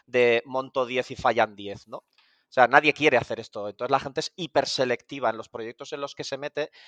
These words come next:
y, y claro, eh, eh, eso es complicado. Tú no puedes construir un sustrato de inversión, eh, a futuro con esa política,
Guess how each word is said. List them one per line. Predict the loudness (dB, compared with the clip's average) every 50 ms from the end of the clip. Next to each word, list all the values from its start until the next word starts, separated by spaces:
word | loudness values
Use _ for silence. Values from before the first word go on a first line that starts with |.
| -20 -20 -20 -20 _ _ _ _ -6
y, | -4 -4 -2 -4 -4
y | -6 -2
claro, | 2 4 4 4 2 0 _
eh, | -8 -8 -8 -8 -10
eh, | -12 _
eso | -14 -14 -12
es | -10 -10
complicado. | -10 -10 -10 -10 -2 2 2 2 2 0
Tú | -4 -6
no | -6 -6
puedes | -6 -8 -10
construir | -12 -16 -18 -16 -14 -14 -14 -14
un | -16
sustrato | -18 -18 -20 -14 -8 -4 -4 -2 -2 -4 -6
de | -8
inversión, | -10 -8 -6 -6 -6 -6 -8 -8 -4 -2 -2 -2 -2 -2 -4 -8 -10 -8 -6
eh, | -4 -2 -2 0
a | 0 0
futuro | -2 -4 -8 -18 -16 -16 -10 -8 -6 -6 -6 -8
con | -10 -10 -10
esa | -6 -4 -4 -4
política, | -2 -6 -10 -10 -14 -18 -14 -12 -12 -14